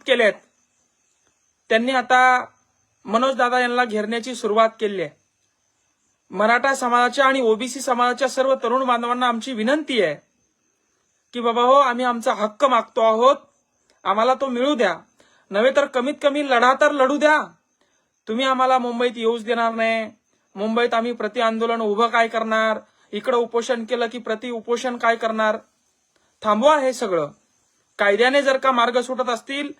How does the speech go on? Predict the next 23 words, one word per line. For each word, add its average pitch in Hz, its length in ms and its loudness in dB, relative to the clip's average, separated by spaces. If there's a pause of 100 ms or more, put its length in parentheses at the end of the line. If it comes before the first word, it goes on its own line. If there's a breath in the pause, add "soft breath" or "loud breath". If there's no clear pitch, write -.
(280)
तर 247 100 -2
कायद्याने 240 540 -2
लढू 247 220 2
द्या. 185 180 2 (760)
मग 214 100 2
उद्रेक 226 360 2
झाला 240 280 0
की 277 140 -8
पुन्हा 240 560 0
एखाद्या 254 340 2
व्यक्तीला 254 380 -4
तुम्ही 254 240 -6
बदनाम 233 400 -2
करण्याचं 247 420 -8
नाव 226 180 0
या 226 120 2
ठिकाणी 220 320 -4
करता. 214 360 -4 (1700)
मग 226 200 0
आमचा 240 360 2
माणूस 269 340 0
तापड 285 300 2
आहे, 269 140 0